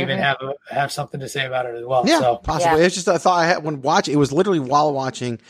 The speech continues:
Speaker 3: Extreme Rules, I was just like, "Man, that plexiglass might stick around for a long time and probably be a little more sturdy and, and better installed and all that too." So,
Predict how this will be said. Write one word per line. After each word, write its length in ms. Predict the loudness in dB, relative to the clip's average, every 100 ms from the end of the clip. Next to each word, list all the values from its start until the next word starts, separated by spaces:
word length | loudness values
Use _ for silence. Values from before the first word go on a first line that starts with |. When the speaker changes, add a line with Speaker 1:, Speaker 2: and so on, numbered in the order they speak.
| -20 -16 -10
Speaker 3:
Extreme 480 | -8 0 2 4 4
Rules, 240 | 2 0
I 60 | -4
was 80 | -6
just 140 | -4
like, 200 | -4 -2
"Man, 140 | -2 -2
that 160 | 0
plexiglass 540 | 2 2 0 -4 -4 -2
might 280 | 0 -2
stick 220 | -4 -6 -2
around 300 | -2 -2 -6
for 120 | -8
a 40 |
long 200 | -8 -10
time 300 | -10 -12 -14 _ -20 -20 _
and 120 | -4 2
probably 240 | 4 4
be 140 | 4
a 60 | 2
little 180 | 2 -2
more 180 | -4 -6
sturdy 400 | -8 -8 -8 -10
and, 180 | -12 -14
and 320 | -14 -14 -20 _ -20 -20 _ -14
better 180 | -12
installed 380 | -12 -10 -10 -10
and 80 | -16
all 120 | -18
that 200 | -20 -20
too." 180 | -20 -20
So, 300 | -20 -20 -20